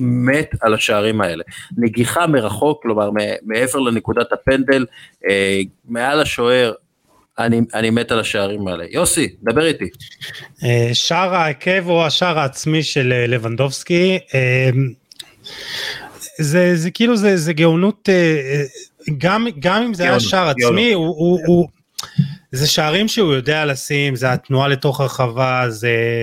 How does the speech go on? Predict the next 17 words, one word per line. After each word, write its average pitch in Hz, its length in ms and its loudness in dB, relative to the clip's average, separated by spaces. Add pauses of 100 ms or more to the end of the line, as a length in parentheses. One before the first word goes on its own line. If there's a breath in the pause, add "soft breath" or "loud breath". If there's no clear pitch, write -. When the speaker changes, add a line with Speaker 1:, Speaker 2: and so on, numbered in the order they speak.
(760 loud breath)
Speaker 2:
אה, 127 40 4
מבחינתי 127 1080 2
גאון 135 300 0
כדורגל, 143 680 2 (560 soft breath)
ועוד 117 560 0
לא 139 180 2
ראינו 143 260 0 (100)
כלום 156 380 2
ממה 139 260 0
שהוא 139 180 2
יכול 143 220 0
לעשות 131 340 -2
בברצלונה, 131 1400 0
ואולי 127 300 -2
גם 131 180 -2
בליגת 127 320 -2
האלופות. 139 440 -4